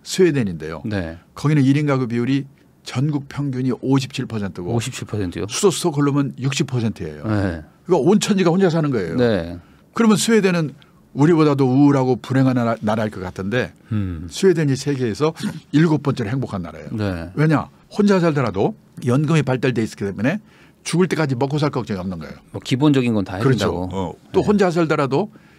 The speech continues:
Speaker 1: 이 중대 질병 위기가 있기 때문에 병이 나도 또 문제가 없어요.
Speaker 2: 음.
Speaker 1: 그리고 혼자 살더라도 가족이 아니라도 지역사회 또는 새로운 유연사회, 취미 같은 사람이라든지 이렇게 모여가지고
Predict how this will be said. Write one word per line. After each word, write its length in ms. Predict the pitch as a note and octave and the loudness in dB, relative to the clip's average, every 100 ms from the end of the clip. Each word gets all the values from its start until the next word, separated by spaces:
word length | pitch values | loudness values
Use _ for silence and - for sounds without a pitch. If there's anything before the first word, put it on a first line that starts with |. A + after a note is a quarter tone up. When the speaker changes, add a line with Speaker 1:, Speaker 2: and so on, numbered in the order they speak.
| _ | _
Speaker 1:
이 140 | D3+ C#3+ | 0 0
중대 320 | D#3 F3 F3 | 2 2 2
질병 360 | C3+ D3 D3+ | 0 0 2
위기가 180 | D3 C#3 | 2 2
있기 160 | C3+ - | 0 -2
때문에 280 | C3 C#3 D3 | -2 0 -2
병이 280 | - C3 | 2 4
나도 260 | C#3 B2+ A#2+ | 4 2 -2
또 120 | - | -4
문제가 320 | F#2 G#2 G2+ | -4 -2 -4
없어요. 220 | E2 - C2 | -6 -12 -10
Speaker 2:
음. 360 | G2 F2 E2 E2+ _ _ | -8 -8 -10 -16 _ _
Speaker 1:
그리고 340 | E3+ G3 F#3+ - _ _ - | 2 4 4 0 _ _ -6
혼자 260 | F#3 F#3 | 0 2
살더라도 600 | D#3+ D3+ C#3+ C#3 C#3+ G#3 - _ _ _ _ | 2 2 2 2 0 -2 -4 _ _ _ _
가족이 400 | - B2+ E3 D3+ | -8 0 2 4
아니라도 440 | C3 A#2 F#2 D2 - _ _ _ _ | 2 0 -2 -6 -16 _ _ _ _
지역사회 680 | - E3 D#3 C3+ G#2 C#2+ - _ _ _ - | 2 2 2 0 -2 -4 -12 _ _ _ 2
또는 300 | F3+ E3 - - _ _ - | 4 4 0 -8 _ _ -14
새로운 520 | - - A3 G3+ E3 | -4 2 4 4 4
유연사회, 440 | C#3+ C3+ G#2 F2 F2 | 4 4 2 -6 -6
취미 260 | - F#3 C#3+ | 0 2 2
같은 280 | G#2+ B2+ | 0 -2
사람이라든지 440 | G#2+ A2+ G#2+ G2+ G2 | 0 0 0 -2 -4
이렇게 120 | G2+ | -6
모여가지고 640 | G2+ C3+ C3+ B2 C3 A#3 | -2 2 2 0 0 -2